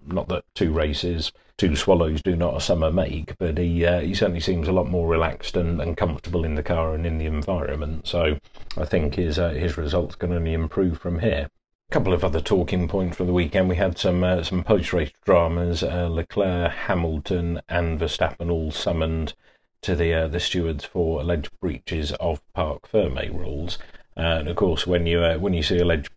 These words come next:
breaches of rules like that, you, you do kind of naturally jump to the conclusion that potential disqualifications are on the way, which would have, um,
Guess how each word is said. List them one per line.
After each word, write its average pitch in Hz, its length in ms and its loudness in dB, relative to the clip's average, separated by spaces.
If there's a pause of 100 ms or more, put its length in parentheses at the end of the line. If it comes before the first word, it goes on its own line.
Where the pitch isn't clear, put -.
(100)
breaches 85 480 0
of 82 200 0 (340)
rules 85 420 0
like 82 200 4
that, 85 240 0
you, 78 300 -2
you 82 140 -2
do 85 200 0
kind 76 220 0
of 71 120 -2
naturally 82 440 -2
jump 85 320 0
to - 80 -10
the 80 140 0
conclusion 82 640 -2
that 82 180 -2 (380)
potential 87 500 0
disqualifications 78 1080 0
are 80 120 -2
on 76 120 -2
the 76 80 0
way, 76 260 -2
which - 320 -8
would 85 140 -2
have, 78 260 -2
um, 82 400 -2